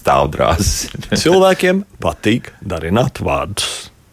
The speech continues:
Speaker 2: Teiksim, uh,
Speaker 1: Kaut
Speaker 2: kad,
Speaker 1: kas
Speaker 2: kad ir
Speaker 1: saistīts
Speaker 2: šī
Speaker 1: ar
Speaker 2: valodas aptauja, tur ir ļoti daudz, bezgalīgi daudz, un, teiksim, valodniekam arī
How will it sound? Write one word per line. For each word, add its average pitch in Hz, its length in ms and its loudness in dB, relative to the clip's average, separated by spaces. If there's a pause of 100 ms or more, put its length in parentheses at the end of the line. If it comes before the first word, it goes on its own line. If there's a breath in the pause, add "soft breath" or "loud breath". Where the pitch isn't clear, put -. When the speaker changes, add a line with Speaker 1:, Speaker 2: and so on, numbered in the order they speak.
(420)
Speaker 2:
Teiksim, 87 400 -2
uh, 98 400 2
Speaker 1:
Kaut 98 140 4
Speaker 2:
kad, 107 100 4
Speaker 1:
kas - 80 -4
Speaker 2:
kad 147 160 4
ir 151 80 4
Speaker 1:
saistīts - 140 0
Speaker 2:
šī 127 80 4
Speaker 1:
ar 135 100 2
Speaker 2:
valodas 107 420 2
aptauja, 208 640 4
tur 151 140 -2
ir 143 120 -6
ļoti 165 440 2
daudz, 120 400 4
bezgalīgi 95 480 0
daudz, 107 340 4
un, 95 140 -2 (640)
teiksim, 95 300 -4
valodniekam 95 600 0
arī 82 180 -2